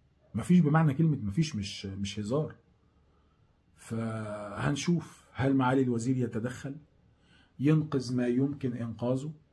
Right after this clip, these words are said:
يوعد اللعيبة حتى إن "خلاص يا شباب الانتخابات يوم عشرين، آه، فيوم عشرين إن شاء الله هنبقى نبعت لكم الفلوس وانتوا في البحرين عشان تعملوا شوبينج وتسووا شوبينج في البحرين".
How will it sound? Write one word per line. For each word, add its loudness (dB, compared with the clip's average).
يوعد 6
اللعيبة 2
حتى -2
إن 0
"خلاص 2
يا -2
شباب 0
الانتخابات 0
يوم 4
عشرين، 0
آه، -4
فيوم 2
عشرين -2
إن 2
شاء -2
الله 0
هنبقى -2
نبعت -2
لكم -4
الفلوس -4
وانتوا -4
في -10
البحرين 0
عشان -2
تعملوا 2
شوبينج 0
وتسووا -2
شوبينج -2
في -2
البحرين". -4